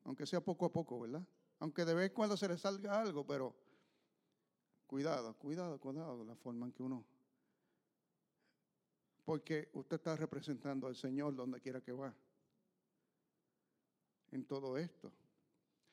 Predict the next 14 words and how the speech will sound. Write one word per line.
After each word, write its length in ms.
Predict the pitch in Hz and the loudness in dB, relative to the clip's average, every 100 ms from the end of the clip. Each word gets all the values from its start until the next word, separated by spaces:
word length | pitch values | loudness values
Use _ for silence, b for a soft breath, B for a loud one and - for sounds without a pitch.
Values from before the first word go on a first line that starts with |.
| _ _ | _ _
Dominio 400 | - 156 160 160 - | 0 6 8 8 8
propio. 440 | 170 165 139 107 - - _ _ _ _ _ b b b b | 6 6 2 2 -12 -20 _ _ _ _ _ b b b b
Quiero 200 | 175 175 | 6 8
hablarle 360 | 185 190 196 185 | 10 8 6 6
también 420 | 160 151 180 175 | 4 6 6 6
a 40 | |
aquellos 320 | 135 156 151 | 2 2 2
que 80 | 160 | 0
están 200 | 151 156 | 2 2
casados 540 | 147 151 160 135 117 - - _ _ _ _ _ _ _ _ _ _ _ _ _ _ _ _ _ | 4 4 6 4 2 -6 -18 _ _ _ _ _ _ _ _ _ _ _ _ _ _ _ _ _
y 120 | 180 | 8
de 160 | 165 151 | 12 12
edad 240 | 156 170 | 12 12
adulta 580 | 180 220 214 - 156 | 12 12 12 8 6